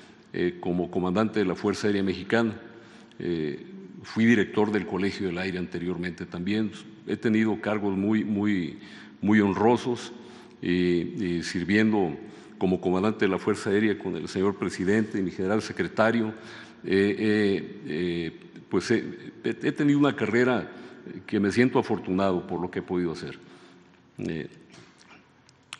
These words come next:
mi ingreso a, a las Fuerzas Armadas, eh, eh, <clears throat> fue una, una decisión, eh,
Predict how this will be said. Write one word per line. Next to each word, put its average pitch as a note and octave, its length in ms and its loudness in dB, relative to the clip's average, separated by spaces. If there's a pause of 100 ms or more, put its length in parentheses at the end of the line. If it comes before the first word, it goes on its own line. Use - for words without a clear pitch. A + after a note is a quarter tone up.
mi A2+ 140 2
ingreso B2 540 4
a, F#2+ 100 0 (200)
a G2+ 80 0
las G2 160 0
Fuerzas C3+ 300 2
Armadas, A#2 640 2 (440)
eh, F2 580 0
eh, F2 520 -6 (200)
<clears throat> - 1300 -4
fue A2 240 2
una, A2+ 600 4
una B2 360 6
decisión, A2+ 800 4 (540)
eh, F2 480 0